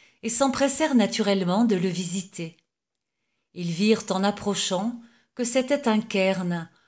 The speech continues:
ou amas de pierre supportant une colonne de bois formée d'une poutre.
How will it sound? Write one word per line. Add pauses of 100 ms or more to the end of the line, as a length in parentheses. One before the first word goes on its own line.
(140)
ou
amas
de
pierre (400)
supportant
une
colonne
de
bois
formée
d'une
poutre.